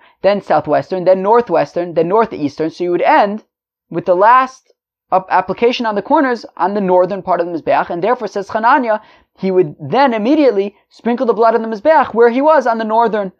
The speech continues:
part of the Mizbeach. Whereas Rabbi Yossi's opinion is, of course, Rabbi Yossi's opinion, we know Rabbi Yossi's opinion, that the entrance, there was only one curtain, and the entrance to the Kodesh HaKadoshim was in the north, which means that when he would exit the entrance,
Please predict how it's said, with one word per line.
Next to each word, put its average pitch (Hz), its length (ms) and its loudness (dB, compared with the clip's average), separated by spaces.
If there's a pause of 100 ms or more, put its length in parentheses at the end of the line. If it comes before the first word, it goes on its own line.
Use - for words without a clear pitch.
(300)
part 196 180 4
of 185 60 0
the 175 60 -2
Mizbeach. 151 440 0
Whereas 165 240 2
Rabbi 156 180 -2
Yossi's 294 340 2
opinion 170 340 -6
is, 160 180 -10
of - 220 -20
course, 131 240 -8
Rabbi 139 160 -6
Yossi's 165 360 -4
opinion, 165 300 -6
we 170 80 -4
know 196 240 2
Rabbi 143 220 -6
Yossi's 143 260 -6
opinion, 170 300 -8
that 170 160 0
the 160 180 -8 (340)
entrance, 214 580 -4 (320)
there 156 80 -2
was 156 80 2
only 190 180 0
one 208 240 0
curtain, 165 320 -4
and 165 100 -6
the 156 100 0
entrance 202 440 -6 (220)
to - 80 -8
the 170 80 2
Kodesh 196 220 -2
HaKadoshim 170 320 -2
was 165 120 -6
in 185 80 -8
the 208 80 -4
north, 233 280 2 (380)
which 160 160 -4
means 185 120 -6
that 160 100 2
when 165 100 -2
he 165 60 -2
would 160 160 -4
exit 233 300 0
the 190 80 0
entrance, 190 480 -10